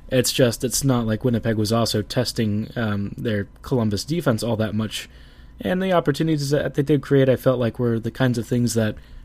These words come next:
Merzlikins is usually more than comfortable handling. Unfortunately for the Jets, they did end up taking, like, a bit of a late tripping penalty, and then, well, I th-, it was a tripping or a hook, probably a hook. But whatever happened, it just wasn't great because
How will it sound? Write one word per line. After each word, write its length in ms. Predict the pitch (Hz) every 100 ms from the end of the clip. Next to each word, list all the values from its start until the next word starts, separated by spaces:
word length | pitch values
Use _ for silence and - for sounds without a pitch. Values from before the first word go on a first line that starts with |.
| -
Merzlikins 520 | 175 147 151 147 135
is 120 | 127
usually 280 | 123 123 123
more 240 | 120 117 110
than 200 | 107 104
comfortable 440 | 120 110 113 104
handling. 500 | 110 120 107 85 101 -
Unfortunately 640 | - 143 139 202 - 165 156
for 140 | 147
the 100 | 143
Jets, 320 | 135 151 156 -
they 160 | 131
did 220 | 127 147
end 180 | 139 131
up 160 | 131 -
taking, 320 | 139 135 131
like, 160 | 120 117
a 80 |
bit 120 | 110 131
of 100 | 117
a 40 |
late 220 | 117 117
tripping 320 | - 143 156
penalty, 500 | 147 156 156 165 165 156 - - -
and 260 | 131 127
then, 500 | 131 131 131 131 131 - -
well, 320 | 143 143 135 - - - -
I 140 | - 147
th-, 300 | 170 160 165
it 20 |
was 160 | 156
a 80 | 147
tripping 280 | 139 190 185
or 120 | 117
a 60 | 101
hook, 260 | 123 113 - -
probably 240 | 165 143
a 60 | 104
hook. 340 | 110 104 - - - - - -
But 280 | 131 120 - -
whatever 360 | 143 143 156 147
happened, 580 | 127 123 123 110 104 -
it 160 | 135 123
just 380 | 131 110 -
wasn't 340 | 131 127 120 -
great 260 | 123 117
because 380 | 113 113 113 104